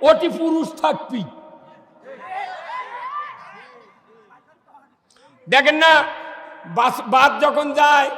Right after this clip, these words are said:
মহিলার সিট সামনে, দরজা দিয়ে উঠাই, গেট দিয়ে উঠাই, মোট প্যাসেঞ্জার খালি মহিলার কাছে খাড়ায় থাকে।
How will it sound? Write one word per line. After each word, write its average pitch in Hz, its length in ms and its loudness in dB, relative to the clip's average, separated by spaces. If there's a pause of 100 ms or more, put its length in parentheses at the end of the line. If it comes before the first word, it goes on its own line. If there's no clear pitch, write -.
(200)
মহিলার 277 460 6
সিট 277 280 -2
সামনে, 277 580 4 (440)
দরজা 269 400 4
দিয়ে 294 160 2
উঠাই, 285 400 4
গেট 247 280 4
দিয়ে 294 220 2
উঠাই, 285 460 4 (340)
মোট 285 240 -4
প্যাসেঞ্জার 277 440 -4
খালি 277 160 -2
মহিলার 269 420 2
কাছে 254 200 -4
খাড়ায় 214 340 -2
থাকে। 165 280 -10